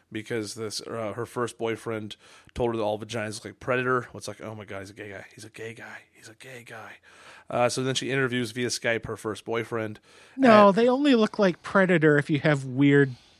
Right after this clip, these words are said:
Speaker 2: piercings,
Speaker 1: Yeah,
Speaker 2: which
Speaker 1: I
Speaker 2: allow you to w-, jam it open and make it look like Predator.
Speaker 1: Yeah, then, then you add in weird, uh, things I don't wanna talk about.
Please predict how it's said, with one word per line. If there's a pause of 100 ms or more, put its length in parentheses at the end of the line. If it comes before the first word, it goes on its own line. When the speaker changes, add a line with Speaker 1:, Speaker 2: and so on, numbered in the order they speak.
Speaker 2:
piercings, (140)
Speaker 1:
Yeah,
Speaker 2:
which
Speaker 1:
I
Speaker 2:
allow
you
to
w-, (220)
jam
it
open
and
make
it
look
like
Predator.
Speaker 1:
Yeah,
then,
then
you
add
in (240)
weird, (280)
uh, (380)
things
I
don't
wanna
talk
about.